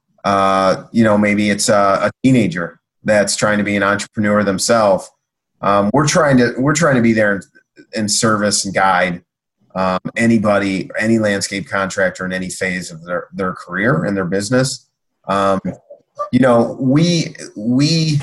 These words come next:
uh, we take a lot of, a lot of pride in the relationships that we have with our customers. They're salt of the earth type of,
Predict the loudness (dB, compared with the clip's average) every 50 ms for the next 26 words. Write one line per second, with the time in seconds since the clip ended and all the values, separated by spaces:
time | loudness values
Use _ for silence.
0 | -4 -8 -4 -2 0 2 2 2 2 2 0 -2 -6 -12 _ _ _ _ _ _
1 | _ _ _ _ 0 0 2 4 2 2 4 4 4 4 4 4 4 4 4 2
2 | 2 2 0 -4 -10 _ _ _ _ _ _ _ _ _ _ _ _ _ _ _
3 | _ _ _ _ _ -2 0 2 2 4 4 2 2 2 2 2 2 2 2 2
4 | 2 0 2 2 2 2 2 2 0 -2 -2 -2 -2 -2 -2 -4 -2 -2 -2 -2
5 | -2 -2 -2 0 2 2 0 -2 -4 -8 _ -2 0 0 0 0 0 0 0 0
6 | -2 -4 -2 -2 -2 -4 -6 -6 -4 -4 0 2 2 2 2 2 -2 -2 -2 0
7 | 2 2 2 0 -2 -6 _ 0 0 0 0 0 -6 -12